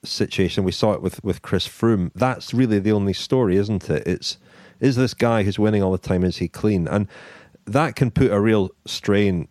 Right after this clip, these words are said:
on a rider, whether they've got something to hide or not. It's just, uh, you know, and, and we, we, we sort of saw it a little bit at the Tour this year with Pogacar, that he was a slightly exasperated at,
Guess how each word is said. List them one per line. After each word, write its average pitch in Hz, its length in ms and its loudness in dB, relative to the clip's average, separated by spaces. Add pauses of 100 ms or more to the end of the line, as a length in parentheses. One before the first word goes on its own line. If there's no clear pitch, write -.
(120)
on 92 140 2
a 87 100 2
rider, 95 300 2
whether 117 280 2
they've 95 240 0
got 101 300 0
something 101 320 0
to 98 140 -2
hide 95 260 0
or 90 80 2
not. 98 380 0
It's 87 180 -6
just, - 460 -4
uh, 58 340 -4
you 95 140 0
know, 92 100 2
and, 98 100 0
and 117 120 0
we, 131 120 4
we, 131 200 2
we 127 160 0
sort 131 240 0
of 95 80 -10
saw 131 280 0
it - 40 -4
a 107 80 -2
little 120 260 0
bit 87 180 -2
at 67 140 -4
the 87 60 -6
Tour 101 320 2
this 110 260 -2
year 90 160 2
with 80 220 -4
Pogacar, 80 720 -2
that 87 140 -2 (540)
he 113 100 2
was 110 140 0
a 104 60 -4
slightly 127 400 0
exasperated 87 880 -2
at, 85 200 -2